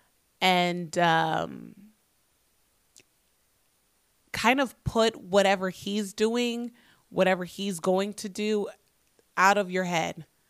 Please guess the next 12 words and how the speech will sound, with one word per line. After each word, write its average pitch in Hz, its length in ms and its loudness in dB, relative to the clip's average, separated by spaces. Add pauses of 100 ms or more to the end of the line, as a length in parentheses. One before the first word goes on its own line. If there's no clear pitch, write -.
(680)
Like, 175 440 0 (220)
that's, 190 440 0 (140)
you 208 160 -4
know, 196 220 2
it's 185 300 -6
no 202 280 -8
longer 214 380 -6
your 185 200 -2
business 202 640 -6
what 170 380 -4 (280)
he's 208 540 -6
doing. 247 640 -4